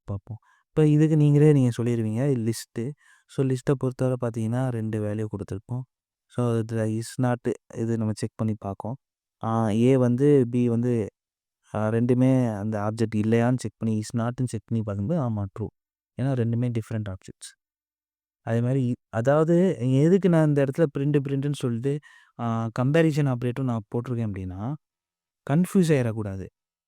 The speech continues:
So, இது வேற, அது வேற. அதனால தான் எல்லா கேஸ்லயுமே அந்த கம்பேரிசன் போட்டிருக்கேன். ஓகேவா? ஓகே. இப்ப வந்து பாத்தீங்கன்னா, இந்த லாஸ்ட் கான்செப்ட் நம்ம வந்துட்டோம்.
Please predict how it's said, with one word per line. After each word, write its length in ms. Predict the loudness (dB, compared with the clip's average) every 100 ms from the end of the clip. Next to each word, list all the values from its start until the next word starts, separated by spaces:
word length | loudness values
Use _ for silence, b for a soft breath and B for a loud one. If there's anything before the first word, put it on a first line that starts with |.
| _ _
So, 220 | -6 -2
இது 300 | 0 4 4
வேற, 280 | 4 4 4
அது 240 | 4 2 0
வேற. 220 | 0 -2
அதனால 320 | 0 2 2
தான் 140 | 2
எல்லா 340 | 2 2 2 2 0
கேஸ்லயுமே 600 | -2 0 0 2 2 0
அந்த 160 | -2 -4 -2
கம்பேரிசன் 600 | 0 2 0 0 -2 -4
போட்டிருக்கேன். 400 | -6 -8 -8 -10 _ _ _ _ _ _ _ _ -6
ஓகேவா? 380 | -4 -2 -2 -4 -8 _ _ _ _ _ _ _ _ _ _ _ _ _ _ _ _ _ _ _ _ _ _ _ _ -10
ஓகே. 280 | -10 -8 -14 -16 _ _ _ _ _ _ _ _ _ _ _ _ _ _ _ _ _ _ _ _ -10
இப்ப 240 | -2 4 4
வந்து 120 | 4 0
பாத்தீங்கன்னா, 640 | 2 2 2 0 0 -2
இந்த 240 | -4 -2 -2
லாஸ்ட் 440 | 0 0 -2 -4
கான்செப்ட் 360 | -2 -2 -2 -4
நம்ம 240 | -2 -2
வந்துட்டோம். 320 | -2 -4 -8